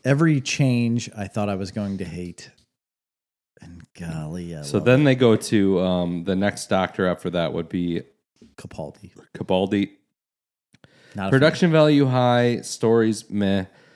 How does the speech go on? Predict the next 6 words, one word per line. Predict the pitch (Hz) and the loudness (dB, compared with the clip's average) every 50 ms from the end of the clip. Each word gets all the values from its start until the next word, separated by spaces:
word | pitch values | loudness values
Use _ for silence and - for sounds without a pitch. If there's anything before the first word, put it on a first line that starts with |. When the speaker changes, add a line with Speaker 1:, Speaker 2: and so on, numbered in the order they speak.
| _ _ _ _ _ _ | _ _ _ _ _ _
Speaker 2:
Um, | 98 98 98 95 92 87 85 104 | -4 -2 -2 -2 -2 -2 0 2
new | 117 127 131 | 4 4 4
season, | 131 - 127 120 113 113 117 110 107 104 - _ _ - | 2 2 0 0 0 0 0 0 0 -2 -6 _ _ -20
female | - _ - 123 123 120 120 117 110 110 | -20 _ -2 0 2 2 2 2 2 2
Doctor. | 104 110 101 101 101 - - - 107 101 101 101 92 - - | 2 2 2 2 0 -2 0 0 2 2 2 0 0 -4 -6
Um, | - 90 95 92 92 90 90 87 90 87 76 65 | -6 -6 -4 -4 -2 -4 -4 -4 -4 -6 -8 -12